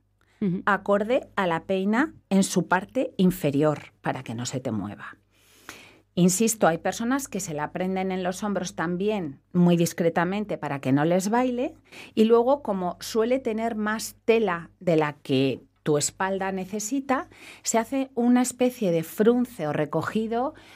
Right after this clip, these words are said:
Speaker 2: donde se suele arreglar con un broche.
Speaker 1: Ese broche sí que está bien visto.
Speaker 2: Bueno, a ver,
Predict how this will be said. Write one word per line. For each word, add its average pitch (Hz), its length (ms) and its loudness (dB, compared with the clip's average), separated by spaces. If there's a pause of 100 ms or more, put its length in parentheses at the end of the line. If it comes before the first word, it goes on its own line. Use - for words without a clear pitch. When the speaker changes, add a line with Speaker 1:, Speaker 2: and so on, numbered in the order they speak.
Speaker 2:
donde 160 260 -2
se 147 160 -6
suele 165 680 0
arreglar 165 360 -10
con 170 200 -4
un 170 120 2
broche. 139 520 0 (880)
Speaker 1:
Ese 208 200 0
broche 202 340 0
sí 208 220 -2
que 175 760 -2
está 185 400 0
bien 185 240 0
visto. 180 180 0
Speaker 2:
Bueno, 165 380 -4 (260)
a 135 100 -8
ver, 139 360 -2